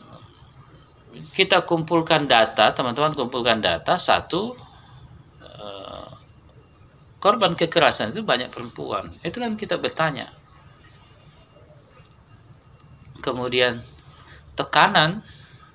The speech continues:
dalam pergaulan, dalam keluarga itu banyak, eh,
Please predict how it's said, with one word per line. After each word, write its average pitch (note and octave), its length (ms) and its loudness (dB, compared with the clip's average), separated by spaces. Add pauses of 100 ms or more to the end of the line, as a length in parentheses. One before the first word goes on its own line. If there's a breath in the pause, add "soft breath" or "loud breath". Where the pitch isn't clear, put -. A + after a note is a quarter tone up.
(1600 loud breath)
dalam A#2 400 0
pergaulan, A#2+ 800 0
dalam G#2+ 480 0 (240)
keluarga G#2+ 400 0
itu G#3+ 400 -8 (480)
banyak, D3 320 -6
eh, D#2+ 320 -14